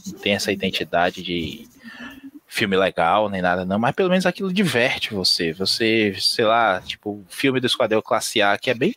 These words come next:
bobo também, mas acerta o, o, as,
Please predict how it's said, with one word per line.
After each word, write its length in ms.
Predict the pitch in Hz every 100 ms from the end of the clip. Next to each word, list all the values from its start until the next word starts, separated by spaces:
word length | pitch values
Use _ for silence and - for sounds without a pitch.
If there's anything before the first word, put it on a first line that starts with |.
| _
bobo 340 | 110 131 147 104
também, 360 | - 101 98 127
mas 320 | 107 104 - - - - - - - 113
acerta 480 | 110 - 117 -
o, 360 | 110 98 87 71 _ _ _
o, 300 | - 90 90 -
as, 320 | 107 - -